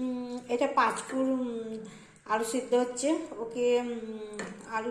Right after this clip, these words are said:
দিয়ে মুড়ি মেখে দেবো, আর মটরশুঁটি দেবো, ঘাস দেবো। আর এই যে পনিরের তরকারিটা দুপুরবেলা করেছিলাম,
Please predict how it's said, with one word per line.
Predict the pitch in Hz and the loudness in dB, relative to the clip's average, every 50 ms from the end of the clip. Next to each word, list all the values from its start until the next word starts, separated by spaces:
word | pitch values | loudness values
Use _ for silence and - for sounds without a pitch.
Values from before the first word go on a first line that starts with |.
| 226 | -4
দিয়ে | 247 247 240 240 | -2 -2 -2 0
মুড়ি | 240 240 240 240 240 240 | 0 -2 -2 -2 -2 -2
মেখে | 240 233 - 262 247 - | -4 -2 -2 -2 0 2
দেবো, | 233 233 226 262 320 277 | 0 0 2 0 0 -2
আর | 233 233 220 | -2 -4 -4
মটরশুঁটি | 202 202 202 254 233 - - 262 - - 240 240 233 | -4 -4 -4 -4 -6 -6 -6 -6 -6 -6 -4 -2 -2
দেবো, | 233 233 254 247 - 175 | 0 0 0 -2 -2 -6
ঘাস | 160 - - 208 - - | -6 -6 -6 -8 -6 -4
দেবো। | - 233 226 233 302 392 - - - - - - - _ _ _ _ _ _ - - - - - - - _ _ - - - - _ - - - - - - - - - - - - 190 214 | -4 -2 0 0 -2 -2 -4 -8 -12 -18 -20 -20 -20 _ _ _ _ _ _ -20 -20 -20 -20 -20 -20 -20 _ _ -20 -20 -20 -20 _ -20 -20 -20 -20 -20 -20 -20 -20 -20 -20 -16 -8 -4 -2
আর | 226 233 226 226 - 233 - - - - - - - - - - - - - _ - - - _ - - - - - - - - - - - - - _ _ _ _ _ _ _ _ - - - - - - - - - | -2 -2 -2 -6 -8 -12 -14 -18 -18 -20 -20 -20 -18 -16 -14 -14 -14 -16 -20 _ -20 -20 -20 _ -16 -14 -14 -14 -16 -18 -18 -18 -18 -20 -20 -20 -20 _ _ _ _ _ _ _ _ -20 -20 -18 -16 -16 -16 -16 -10 -8
এই | 262 233 | 0 2
যে | 285 277 - | 2 2 4
পনিরের | - 262 247 240 247 240 240 226 - 254 | 2 2 2 2 2 0 0 0 2 0
তরকারিটা | 240 233 233 247 233 226 262 247 - | 0 2 2 2 2 4 2 2 2
দুপুরবেলা | 233 220 226 240 226 220 233 226 220 240 302 - - - - - - - - - - | 0 0 0 0 2 4 4 4 4 4 2 0 -4 -10 -14 -16 -20 -20 -10 -2 2
করেছিলাম, | 240 226 226 226 226 247 233 240 285 | 4 6 6 4 4 2 0 0 0